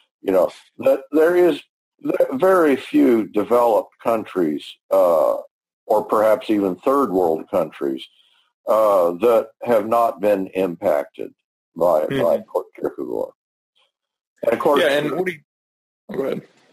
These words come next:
Speaker 1: And of course, the, just to, that's just, uh, on, on a general impact, say nothing about the impact on Christianity.
Speaker 2: Mm-hmm. And I think what he does so well is just to cut through the nonsense.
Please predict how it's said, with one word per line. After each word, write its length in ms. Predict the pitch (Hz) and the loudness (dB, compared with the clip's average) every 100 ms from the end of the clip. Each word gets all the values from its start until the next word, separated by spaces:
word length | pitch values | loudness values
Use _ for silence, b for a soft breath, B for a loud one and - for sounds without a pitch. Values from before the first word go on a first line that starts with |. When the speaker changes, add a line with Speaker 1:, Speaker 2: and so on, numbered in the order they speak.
| _ - | _ -4
Speaker 1:
And 360 | 147 147 143 135 | -2 2 2 2
of 60 | 120 | 2
course, 340 | 143 110 - | 0 0 -2
the, 240 | 113 110 | -2 -2
just 320 | 101 113 104 - | 0 -2 -2 -2
to, 240 | 95 73 | -2 2
that's 300 | 98 117 120 | 2 2 0
just, 320 | 104 90 - | -4 -4 -4
uh, 240 | 90 85 76 | 0 2 0
on, 500 | - 95 90 101 98 | 0 2 2 0 -2
on 60 | |
a 20 | 73 | -2
general 460 | 98 123 139 80 | 0 2 2 0
impact, 420 | 76 - 92 82 | -2 0 0 0
say 180 | - 87 | -4 -4
nothing 400 | 67 95 - 76 | 0 -2 -2 -6
about 420 | 73 69 71 - b b b _ | -2 0 0 -2 b b b _
the 120 | 87 | -2
impact 420 | 85 80 85 - - | -2 0 -2 0 -4
on 160 | 65 | -8
Christianity. 840 | - 69 - - 73 82 69 - - _ _ _ _ _ - | -8 -8 -8 -6 -2 -2 -4 -10 -20 _ _ _ _ _ -12
Speaker 2:
Mm-hmm. 280 | 127 120 110 _ _ _ - - | -12 -10 -14 _ _ _ -16 -4
And 80 | 135 | 0
I 80 | |
think 280 | 139 127 - | 0 -2 0
what 120 | 135 | 2
he 120 | 131 - - | 2 -2 -2
does 340 | 127 131 117 | 2 2 2
so 320 | - - 135 | -4 -2 0
well 320 | 113 120 117 | 2 4 2
is 80 | 110 | 0
just 300 | 110 120 - | -2 -4 -2
to 80 | - | -6
cut 320 | - 151 - | -2 -4 -2
through 160 | 151 135 | 0 0
the 80 | 117 | 0
nonsense. 880 | 123 127 123 - 226 214 - - | 0 -2 -2 -4 -6 -6 -10 -10